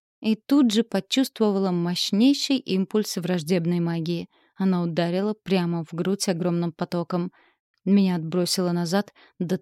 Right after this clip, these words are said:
так сильно, что я пролетела не меньше пяти метров и рухнула в снег. Приложилась затылком, спиной и тем, что пониже.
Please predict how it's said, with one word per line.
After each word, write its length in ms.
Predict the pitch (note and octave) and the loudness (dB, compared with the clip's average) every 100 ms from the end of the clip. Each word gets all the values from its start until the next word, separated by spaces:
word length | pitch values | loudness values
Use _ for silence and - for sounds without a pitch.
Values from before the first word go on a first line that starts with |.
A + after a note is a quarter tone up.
| - | 0
так 260 | G3 E3+ | 0 0
сильно, 440 | - - A3+ F3+ E3 | -2 2 2 2 -2
что 200 | - F3+ | -4 -2
я 140 | E3+ | -2
пролетела 560 | - F3 F3 - A3 B3 | -2 -2 -2 0 2 4
не 140 | F3+ | 4
меньше 420 | F3 G3 A#3 - | 2 0 0 -4
пяти 320 | - E3 - | -6 -6 -2
метров 540 | F#3+ A#3 A3+ - E3 - | 4 4 4 -2 -6 -4
и 40 | |
рухнула 540 | E3+ G#3 - F#3 E3+ E3+ | -2 -2 -2 -2 -2 -4
в 60 | |
снег. 440 | - A#3 G3+ E3+ - _ _ _ - | 0 4 4 0 -14 _ _ _ -6
Приложилась 640 | F3+ F#3 F3 F#3+ G#3+ A3+ | -2 0 0 0 0 0
затылком, 720 | F#3 E3 A#3 A#3 - F3 E3 - - | -2 -2 2 2 2 -2 -2 -6 -16
спиной 520 | - - G3+ F#3 A3+ B3 | -10 -4 0 2 2 0
и 220 | - F3+ | -2 -6
тем, 320 | - A3+ C4+ | -4 0 0
что 200 | - F#3+ | 0 -4
пониже. 520 | - F3 E3+ D#3+ E3+ | -2 -2 -2 -4 -6